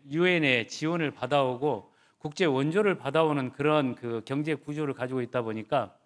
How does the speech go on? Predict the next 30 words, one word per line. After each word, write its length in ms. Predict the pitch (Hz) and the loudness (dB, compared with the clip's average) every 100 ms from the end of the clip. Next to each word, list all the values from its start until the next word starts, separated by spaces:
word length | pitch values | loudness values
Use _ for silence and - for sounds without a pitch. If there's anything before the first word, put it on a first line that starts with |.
| _ _ _ _ _ _ _ _ | _ _ _ _ _ _ _ _
한 280 | - 220 226 | -2 0 2
가정에 340 | 175 165 190 | 2 2 2
한 180 | 165 214 | 0 -2
사람이 640 | 220 226 214 180 175 160 135 | 0 2 2 2 2 0 0
경제 240 | 143 165 | -2 -2
활동을 440 | 185 170 165 160 143 | 2 0 0 -4 -2
해가지고는 680 | 180 175 139 135 151 151 95 - _ _ _ | 0 -2 0 -2 0 -2 -6 -14 _ _ _
그 120 | - | -6
집안 320 | 143 151 147 131 | -2 2 2 2
식구들이 480 | 202 196 175 131 | -4 -6 -2 -2
다 320 | 117 113 107 101 | -2 -2 -2 -2
먹고 520 | 117 143 120 101 95 | -6 -2 0 -2 -8
이렇게 160 | 113 117 | -14 -12
살 220 | 160 190 | -6 -6
수가 240 | 196 135 | -4 -4
없습니다. 500 | 117 - 143 110 92 - _ _ _ _ | -4 -4 -6 -6 -8 -14 _ _ _ _
그래서 180 | 143 139 | -6 -4
집안 340 | 131 139 147 143 | -4 0 2 2
식구들, 400 | - 170 143 117 | -4 -4 -2 -2
엄마, 500 | 117 135 139 127 117 | -2 0 2 2 2
아빠 500 | - - 127 123 113 | -2 0 2 2 0
이렇게 360 | 113 - 120 | -6 -10 -10
뭐 420 | 113 110 107 98 _ _ _ _ | -8 -6 -6 -10 _ _ _ _
전부 680 | - 131 147 131 135 180 185 _ | -8 -4 -2 0 0 -2 -8 _
나가서 580 | 113 117 147 170 143 123 | -4 0 2 0 -2 -4
이렇게 580 | 110 110 107 104 98 90 _ _ _ _ | -4 -6 -6 -6 -8 -14 _ _ _ _
경제 240 | - 135 151 | -6 -2 0
활동을 400 | 175 170 135 127 | -2 -2 -4 -2
해야 160 | 180 | -2
되고요. 360 | 139 98 98 | -2 -6 -8